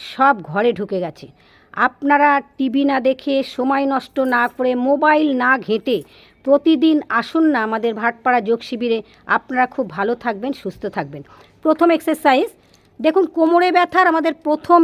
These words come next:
এক্সারসাইজ। দুটো হাত কোমরে দাও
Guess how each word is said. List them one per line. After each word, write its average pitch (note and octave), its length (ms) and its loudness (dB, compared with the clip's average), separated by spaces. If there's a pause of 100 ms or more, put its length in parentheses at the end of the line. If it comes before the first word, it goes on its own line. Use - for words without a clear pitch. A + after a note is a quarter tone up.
এক্সারসাইজ। A3 560 -2 (720)
দুটো C#4+ 180 -2 (140)
হাত D4+ 340 -2 (1120)
কোমরে C4+ 440 -6
দাও C#3+ 120 -20